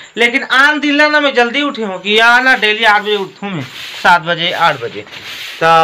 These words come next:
रोशनी फिलहाल ये जगह भी देखा तो दे काय करत तेल इधर, आहू ज़्यादा टाइम के उठे नहीं कहूँ लाख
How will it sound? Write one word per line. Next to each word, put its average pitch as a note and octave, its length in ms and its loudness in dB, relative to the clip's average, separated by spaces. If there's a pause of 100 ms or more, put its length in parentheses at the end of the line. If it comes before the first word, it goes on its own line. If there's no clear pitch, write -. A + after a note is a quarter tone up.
(180)
रोशनी G3 280 -2
फिलहाल A#3+ 380 2
ये A#3 60 0
जगह A#3 220 2
भी A3 120 -4
देखा G3+ 260 0
तो G#3+ 240 -4
दे G3+ 180 2 (680)
काय F#3+ 160 2
करत G3+ 300 -4
तेल F3+ 200 -2
इधर, F3+ 300 -2 (800)
आहू G#3 220 2
ज़्यादा B3 260 2
टाइम B3 200 -4
के B3 80 -4
उठे A3 200 2
नहीं A#3+ 200 2
कहूँ A3 280 -2
लाख G3 260 0